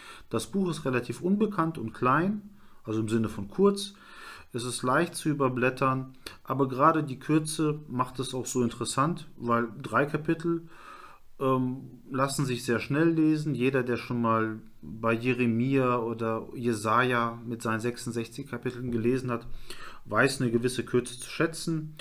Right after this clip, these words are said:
Auch eine gewisse thematische Überschaubarkeit. Also wenn jetzt nicht allzu viel passiert, man sich auf ein Ereignis oder auf eine Aussage konzentrieren kann, ist ganz gut. Und im Grunde genommen ist es bei Nahum auch so, dass es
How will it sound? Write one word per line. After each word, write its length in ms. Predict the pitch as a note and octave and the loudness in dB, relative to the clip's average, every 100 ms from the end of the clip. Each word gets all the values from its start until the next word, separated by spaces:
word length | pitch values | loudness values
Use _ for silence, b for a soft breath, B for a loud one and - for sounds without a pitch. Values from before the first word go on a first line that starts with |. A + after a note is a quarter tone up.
| B B B - | B B B -4
Auch 340 | B2 D3+ - - - - - - | 0 0 -2 -16 -20 -20 -20 -8
eine 260 | C3 C3 C3 | 0 0 2
gewisse 420 | B2+ C3 - C3 - - - - _ - | 2 0 -2 -8 -10 -20 -20 -20 _ -2
thematische 680 | C3 A#2+ B2+ C3+ B2 - | 2 6 6 4 -2 0
Überschaubarkeit. 920 | A#2 A2 - A2+ G2+ F2 - D#2+ D#2 - | 0 0 0 0 0 -4 -10 -12 -12 -10
Also 200 | F#2+ A2+ | -4 0
wenn 100 | C3 | 2
jetzt 220 | B2+ - | 2 -2
nicht 180 | - A2+ | -2 2
allzu 260 | C#3 C#3 | 2 2
viel 200 | A#2+ B2+ | -2 -4
passiert, 420 | A#2+ G#2+ - C3 | -4 -4 -2 -2
man 140 | A#2+ A2+ | -2 -6
sich 180 | A2 A2 | -6 -8
auf 100 | G#2+ | -6
ein 160 | A2+ | -6
Ereignis 600 | A2 G#2+ A#2 A#2+ A#2+ - | -4 -2 -2 -2 -6 -6
oder 140 | G#2+ G2+ | -6 -8
auf 180 | G2 | -8
eine 200 | A2+ A2+ | -4 -2
Aussage 640 | A2 A2+ - G2+ G2 G2+ G2+ B B B B B B | -2 -4 -4 -4 -4 -6 -8 B B B B B B
konzentrieren 640 | - A2+ - A2 - B2 A#2+ | -8 -8 -6 -6 0 0 0
kann, 220 | - G#2 | -4 -6
ist 180 | G#2 - | -8 -8
ganz 280 | G2+ - | -8 -8
gut. 280 | - E2+ E2 B B B B B - | -12 -14 -14 B B B B B -8
Und 140 | B2 | -2
im 140 | C3 A#2+ | 2 4
Grunde 280 | C#3 G3 | 4 6
genommen 480 | F3+ E3 D#3 D3+ D3+ - | 6 4 4 2 -2 -6
ist 180 | D3+ | -6
es 140 | C3 A#2+ | -6 -4
bei 220 | - A2+ | 0 0
Nahum 460 | A2 A#2+ C3 B2+ A2+ | 4 4 4 0 -2
auch 220 | A#2 C#3 | -2 -2
so, 140 | - | -2
dass 200 | A#2 G#2+ | -2 -2
es 280 | A2+ - - | -4 -8 -12